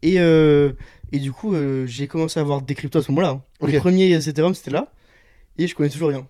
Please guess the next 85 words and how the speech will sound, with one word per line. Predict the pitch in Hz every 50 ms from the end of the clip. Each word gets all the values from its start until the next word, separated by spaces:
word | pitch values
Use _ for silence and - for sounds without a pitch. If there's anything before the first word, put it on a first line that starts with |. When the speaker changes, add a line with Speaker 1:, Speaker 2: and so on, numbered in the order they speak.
| _ -
Speaker 1:
Et | - 143
je | 135
me | 139
suis | 143 123 143
dit, « | 143 156 175 160
J'y | 139 123 143
touche | - 139 -
pas, | - 143 135 147 151
je | - 147
les | 139
laisse, | 120 117 107
c'est | - - 139
bien | 139 165 247 269
les | 208
cryptos. » | 156 151 143 - 156 156 -
Speaker 2:
Est-ce | - - -
que | - 196
la | 160 139
communauté, | - - 143 135 135 135 - - 143
du | 120
coup, | - -
le | 143 127
groupe | 117 117 131
dans | 123 123
lequel | 117 107 123 110
t'étais, | 110 117 110 139 165 160 -
ils | 135 127 123
ont | 120
commencé | 110 131 127 123 117 - 131
un | 113
peu | - 120
à | 117 113
te | - -
guider, | 113 110 117 120 117 123 123 120
t'expliquer, | 117 127 117 - - - 120 - - 123
euh, | 120 175
Speaker 1:
Non, | 180 175 165 156
faut | -
savoir | - 175 185
Speaker 2:
qu'est-ce | - 190
Speaker 1:
que | 165
le | 156
Speaker 2:
qu'il |
fallait | 143 123
Speaker 1:
groupe | 117 -
Speaker 2:
faire | - 120
et |
Speaker 1:
qui | - -
Speaker 2:
tout ? | 156
Speaker 1:
m'avait | 151 147 147 151
soutenu, | 139 - 156 147 160 170 175
euh, | 165 151 143 139
au | 135
début, | 131 139 147 156 190 214 247 -
Speaker 2:
Ouais. | - 117 117 135 135 - _ _ _ _
Speaker 1:
ils | - 147 135 135 143
étaient, | 139 - 165 170
il |
y | 165 151
en |
a | 143
aucun | 135 151 156
qui | 170 156
était | 147 143
dans | 143
les | 143 139
N | 135
F | 131
T. | - 139 131 120 _ _ _ _ _ _ _ _ _
Speaker 2:
Ok, | - 160 156 - 156 117 - _ _ _
donc, | 131 131 123 -
euh, | 143 139 135
ouais, | 139 139 165
Speaker 1:
Et | 160
Speaker 2:
donc | -
Speaker 1:
c'était | 135 151 135 - 180
Speaker 2:
c'était | 151 143 -
Speaker 1:
un, | 170 175
un | 180 175 180
peu | 165 - 214
un | 190 185
autre | 180 165 156
groupe | 165 180 156
plutôt. | - 143 139 147 135 135 _ _ _ _ _ _ _ _ _ - -
Speaker 2:
Ok. | 120 107 113